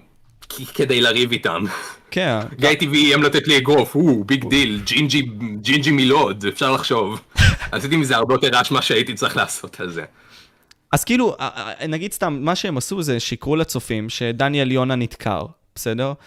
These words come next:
Speaker 2: והיה לזה הרבה מאוד רעש, כי הם שיחקו אותה שהם לא יודעים מה קרה עם דניאל יונה.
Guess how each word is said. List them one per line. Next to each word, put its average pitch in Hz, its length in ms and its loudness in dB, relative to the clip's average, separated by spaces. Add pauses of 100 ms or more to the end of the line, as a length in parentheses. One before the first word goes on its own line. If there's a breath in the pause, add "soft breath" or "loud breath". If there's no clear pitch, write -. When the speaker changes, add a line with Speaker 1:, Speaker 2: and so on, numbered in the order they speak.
(260 soft breath)
Speaker 2:
והיה 127 360 -4
לזה 180 200 -6
הרבה 135 220 -6
מאוד 165 220 -6
רעש, 117 360 -6
כי - 140 -8
הם 139 80 -4
שיחקו - 400 -6
אותה 285 180 -4
שהם 151 260 -4
לא 110 40 -4
יודעים 107 200 -6
מה 110 80 -8
קרה 113 220 -6
עם 107 140 -8
דניאל 78 320 -10
יונה. 58 200 -16